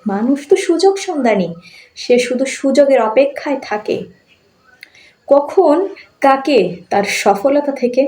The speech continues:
টান দিয়ে নিচের দিক থেকে নামিয়ে নিয়ে আসবে। তাই তুমি যদি কখনো ভেঙে পড়ো, কখনো কাউকে বুঝতে দিও না। কাউকে তোমার যে অবস্থানটা কি, সেটা কাউকে বুঝতে দিও না।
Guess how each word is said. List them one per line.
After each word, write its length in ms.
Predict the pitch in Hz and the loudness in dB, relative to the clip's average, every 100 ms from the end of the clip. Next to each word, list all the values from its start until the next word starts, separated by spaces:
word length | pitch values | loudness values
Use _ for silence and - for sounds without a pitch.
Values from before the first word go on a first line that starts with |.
| - - | -2 -4
টান 240 | 294 359 349 294 | -2 0 2 4
দিয়ে 200 | 285 254 | 4 4
নিচের 360 | 240 247 277 226 | 4 4 4 4
দিক 160 | 247 247 | -2 -8
থেকে 240 | - 254 277 - - | -4 0 0 -2 -4
নামিয়ে 460 | 220 220 214 214 202 | 0 0 0 0 0
নিয়ে 240 | 185 175 | -2 -4
আসবে। 300 | 156 175 - - _ _ _ - - | -10 -16 -20 -20 _ _ _ -20 -6
তাই 140 | 196 190 | -2 0
তুমি 160 | 233 254 | 0 0
যদি 220 | 269 233 233 | 2 2 0
কখনো 280 | 208 - 220 | -2 0 -4
ভেঙে 340 | 185 185 226 302 | -2 -2 0 0
পড়ো, 180 | 262 190 160 - _ _ _ | 0 -2 -6 -14 _ _ _
কখনো 320 | 226 226 269 262 | -4 0 0 2
কাউকে 320 | 214 220 233 | 2 2 2
বুঝতে 440 | 190 214 208 - 240 185 | 0 0 -6 -2 0 0
দিও 160 | 170 - | -2 -8
না। 140 | - - _ _ - - - | -18 -20 _ _ -20 -20 0
কাউকে 380 | 240 262 269 285 311 370 - - _ | 2 2 2 2 2 0 -6 -18 _
তোমার 300 | 285 294 330 302 | 2 4 2 0
যে 160 | 302 269 277 208 | 2 4 6 4
অবস্থানটা 680 | 254 277 - - 277 277 196 - | 2 -2 -4 -2 0 0 -2 -6
কি, 160 | 247 233 170 - - | -6 -6 -6 -12 -20
সেটা 340 | - 220 247 | -4 -2 -2
কাউকে 300 | 254 254 247 | -2 -2 -2
বুঝতে 380 | 202 202 - 208 | -4 -4 -8 -10
দিও 240 | - 156 | -8 -8
না। 120 | - | -8